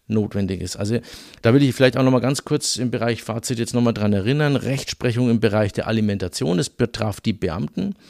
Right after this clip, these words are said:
Aber es ist traurig genug, dass das Bundesverfassungsgericht feststellen musste, dass in manchen Bereichen die Alimentation bei den Beamten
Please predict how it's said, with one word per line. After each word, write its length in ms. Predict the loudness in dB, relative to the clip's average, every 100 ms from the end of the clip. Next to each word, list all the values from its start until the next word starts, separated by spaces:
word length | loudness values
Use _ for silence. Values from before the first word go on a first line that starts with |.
| -20 -18 -20 -4
Aber 240 | 2 4
es 120 | 4
ist 140 | 0 -4
traurig 400 | 0 2 2 2
genug, 320 | 2 2 2
dass 380 | 2 2 -2 _ -4
das 180 | -4
Bundesverfassungsgericht 1040 | -2 -2 -2 -4 -4 -2 -2 -2 0 0 0
feststellen 440 | -2 0 2 4
musste, 360 | 4 2 0 0
dass 240 | 0 0
in 300 | 0 0 0
manchen 300 | -2 -2 -4
Bereichen 400 | -4 -4 -4 -4
die 320 | -4 -4 -2
Alimentation 680 | 0 0 0 0 -4 -4 0
bei 80 | 0
den 160 | 0
Beamten 460 | 0 -2 -2 -2 -2